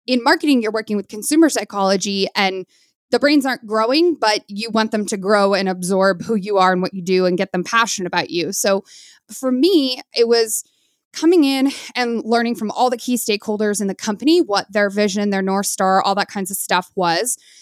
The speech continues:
Then it was interacting with customers. I met with absolute advocates of Triple Whale. I met with people who are just kind of active users. I met with people who are, like, so-so users. And then I actually met with people who no longer are with Triple Whale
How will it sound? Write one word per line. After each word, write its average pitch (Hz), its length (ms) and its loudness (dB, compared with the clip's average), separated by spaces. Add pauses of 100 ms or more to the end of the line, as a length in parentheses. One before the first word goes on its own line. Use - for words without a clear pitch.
(140)
Then 254 360 0
it 226 200 -4
was 208 480 0 (360)
interacting 220 480 0
with 202 160 -4
customers. 285 640 0
I 208 100 2
met 190 220 -2
with - 240 -8 (480)
absolute 220 640 0 (240)
advocates 220 540 -2
of 254 100 -4
Triple 262 320 -2
Whale. 254 220 4
I 233 60 0
met 208 160 -4
with 214 120 -18
people 220 240 -2
who 214 100 2
are 196 120 2
just 196 200 -6
kind 208 180 -2
of 190 80 -4
active 190 560 -2
users. 254 640 2 (380)
I 208 60 -2
met - 160 0
with 220 100 -4
people 214 240 -6
who 208 120 -2
are, 190 120 0
like, 185 220 -4
so-so 311 340 0
users. 254 440 0
And 220 60 -4
then 196 120 0
I - 20 2
actually 240 300 0
met 208 160 0
with 208 100 -4
people 202 260 -4
who 190 120 -2
no 190 160 2
longer 185 480 0
are 214 320 2 (320)
with 196 180 -2
Triple 185 300 -2
Whale 180 300 4